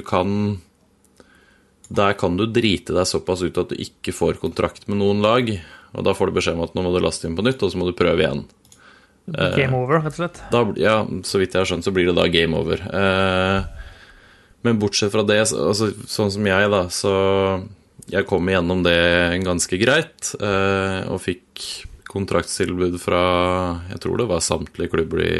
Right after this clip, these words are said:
Speaker 1: i Premier League.
Speaker 2: Såpass?
Speaker 1: Ja. Og det tror jeg, jeg, jeg vet ikke hvor, hvor bra eller dårlig du må prestere for å få til det. Jeg synes ikke jeg var sånn kjempegod, men jeg skårte et mål og litt sånn, så,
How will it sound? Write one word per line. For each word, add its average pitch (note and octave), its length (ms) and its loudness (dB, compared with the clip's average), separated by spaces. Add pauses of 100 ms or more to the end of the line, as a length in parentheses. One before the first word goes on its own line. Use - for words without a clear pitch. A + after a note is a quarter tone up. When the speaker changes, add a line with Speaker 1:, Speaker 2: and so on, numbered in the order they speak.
Speaker 1:
i E2 480 -2
Premier E2+ 260 0
League. E3 300 0 (680)
Speaker 2:
Såpass? - 580 -14
Speaker 1:
Ja. G2 220 2 (1000)
Og - 80 2
det C#3 220 4
tror F#2+ 240 4
jeg, - 80 0
jeg, F2+ 240 2
jeg G#2 160 2
vet F2+ 320 2
ikke A2+ 180 2
hvor, G2 280 2 (360)
hvor G2 320 2
bra F#2 200 4 (100)
eller F#2+ 160 2
dårlig E2+ 300 4
du E2+ 120 0
må F2 80 -2
prestere F2 480 0
for G2 160 -4
å - 60 -12
få F2+ 180 2
til F#2+ 160 2
det. A2+ 140 2
Jeg F2+ 180 2
synes F2+ 160 -4
ikke A2 140 -2
jeg F2+ 140 0
var E2 100 -2
sånn D#2+ 180 -6
kjempegod, F#2+ 640 -2
men A2 160 -2
jeg G2+ 140 -2
skårte F#2 320 -2
et - 100 -6
mål D#2 220 -2
og D#2+ 80 -4
litt D#2+ 100 -8
sånn, D#2+ 240 -8
så, E2+ 140 -4